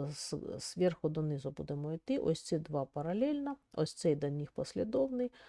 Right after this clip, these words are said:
ось ця група з цією групою паралельна, але от ці два між собою послідовні, і ця група до них паралельна. Вся ось цей великий з п'яті і цей буде послідовно,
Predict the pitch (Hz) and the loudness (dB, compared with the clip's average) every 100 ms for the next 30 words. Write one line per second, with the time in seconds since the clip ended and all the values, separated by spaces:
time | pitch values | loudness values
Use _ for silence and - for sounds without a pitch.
0 | - - 175 - - 175 147 165 - 143 | -20 -2 0 2 4 4 4 0 0 -4
1 | - - 165 160 143 147 151 - 139 - | -4 -2 2 4 2 0 -2 0 -2 -4
2 | - - 165 190 220 262 262 247 - 156 | -6 2 4 4 6 6 4 0 0 2
3 | 160 151 - - 165 - - 165 147 147 | 2 2 -4 -6 -6 -6 0 0 2 2
4 | 147 - 156 151 147 156 - 202 240 262 | 2 -2 -2 0 0 -2 -2 2 4 4
5 | 190 - 156 175 156 202 - 151 151 165 | 2 0 0 0 2 2 0 -2 -2 -2
6 | - 160 143 143 - - - - - - | -4 -4 -2 -2 -6 -12 -16 -20 -20 -20
7 | _ _ _ _ - 208 185 - 165 - | _ _ _ _ 6 10 10 8 4 0
8 | - _ - - 170 147 160 160 156 - | -10 _ -4 6 8 8 6 4 2 -4
9 | - 156 - 147 135 - _ - 143 - | -4 -6 -4 -4 -6 -8 _ -6 -4 0
10 | 151 143 139 - _ _ 151 147 - 147 | 0 0 -2 -12 _ _ -6 -4 -2 -2
11 | - 190 208 262 254 247 | 0 0 6 6 6 0